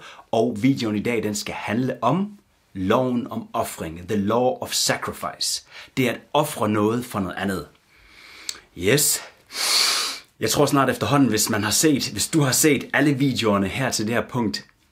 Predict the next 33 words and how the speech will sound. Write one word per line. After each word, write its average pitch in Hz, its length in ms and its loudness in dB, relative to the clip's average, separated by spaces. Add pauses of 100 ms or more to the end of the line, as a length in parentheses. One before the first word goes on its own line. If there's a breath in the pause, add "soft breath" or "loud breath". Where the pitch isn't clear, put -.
(120)
så - 220 2
er 120 60 0
man 123 140 2
godt 113 200 -2
klar 123 200 2
over, 95 340 0 (260 loud breath)
at 117 160 -2
det 127 80 2
er 107 60 0
nogle 113 220 0
ord, 120 200 2
som 104 220 2
vi 104 100 0
ikke 110 160 -2
bruger 110 340 -2
sådan 104 420 -2 (220 loud breath)
i 127 60 -4
vores 107 220 -2
daglige 107 340 -2
tale, 107 420 -2
eller 87 200 -6 (320 loud breath)
koncepter 123 600 -2
og 95 140 -4
tanker, 113 400 -2 (240 loud breath)
som 131 220 2
du 117 80 0
måske 107 220 0
ikke 113 100 0
er 101 60 -2
vant 101 140 -2
til 98 100 -6
at 80 80 -8
høre. 80 200 -12